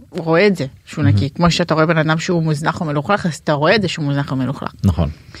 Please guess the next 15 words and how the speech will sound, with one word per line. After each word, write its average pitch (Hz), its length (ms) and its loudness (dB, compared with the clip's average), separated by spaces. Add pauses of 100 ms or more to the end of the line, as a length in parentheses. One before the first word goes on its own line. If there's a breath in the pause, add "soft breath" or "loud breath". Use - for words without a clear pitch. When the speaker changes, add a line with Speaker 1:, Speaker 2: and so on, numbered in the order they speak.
(240 loud breath)
Speaker 1:
אז 185 100 -4
תמיד 226 260 2
שואל-, 277 240 4
היו 233 180 2
שואלות 254 360 4
אותי, 226 220 2
כאילו, 165 360 2
איך, 202 200 0 (280)
מה, 214 600 2
תני 226 200 4
טיפים 165 580 2 (180)
לאיך 170 400 0
להיראות 196 360 2
נקייה 190 320 0
ומתוקתקת. 170 760 -2